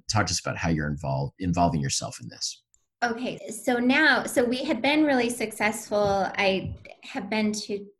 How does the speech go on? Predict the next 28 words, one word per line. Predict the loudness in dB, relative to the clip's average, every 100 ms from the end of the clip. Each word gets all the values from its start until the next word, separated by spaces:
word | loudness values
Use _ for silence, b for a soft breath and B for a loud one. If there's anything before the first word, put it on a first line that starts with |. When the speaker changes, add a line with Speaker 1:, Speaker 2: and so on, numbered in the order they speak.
| _
Speaker 2:
different | -6 -4 0 -2
centers | -2 -2 -2 -2 -4 -6
in | -6 -6
Kenya | -2 4 6 6
and | 4 0 -2 -4 -2
Mexico | -2 -4 -10 -14 -8 -4 -2 0 0 -2
and | -4 -4 -6 -12 b b b b -2
worked | 0 2
with | -2 -4
a | 0
lot | 0 0
of | -6
people. | -12 -10 -4 -2 -2 0
And | 0 0 -2 -6 -10 _ _
it's | 0 0 4
really | 6 6 2
cool | 4 6
how, | 6 2 0 0 -2 -6
you | -4 -2
know, | -2
you | 2
meet | 6 6 4
certain | -2 0 0
people | -2 -4 -4
and | -4 -4
pathways | -2 -4 0 0 2
open | 0 0 -2
up. | 0 -2